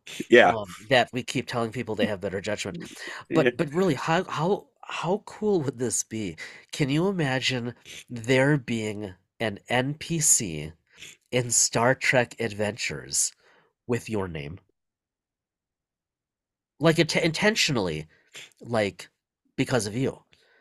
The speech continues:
Speaker 2: Like, there would be a Brad Brown as, like, an officer on one of the ships or whatever like
Speaker 1: Well,
Speaker 2: that.
Speaker 1: it'd be cool, but I can think of probably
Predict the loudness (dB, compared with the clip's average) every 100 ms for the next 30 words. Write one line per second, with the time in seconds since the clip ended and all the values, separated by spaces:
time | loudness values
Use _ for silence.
0 | _ _ _ 0 0 4 4 4 4 2
1 | 0 -2 0 2 2 0 -2 0 0 -4
2 | -8 -12 -18 -18 2 4 6 4 2 2
3 | 2 2 -4 -18 _ -2 2 4 2 2
4 | 4 4 4 2 2 -2 -2 0 2 2
5 | 2 -2 0 0 0 -2 10 12 12 12
6 | 10 12 12 12 12 8 8 6 4 2
7 | 2 -2 -2 -2 -2 -2 0 -2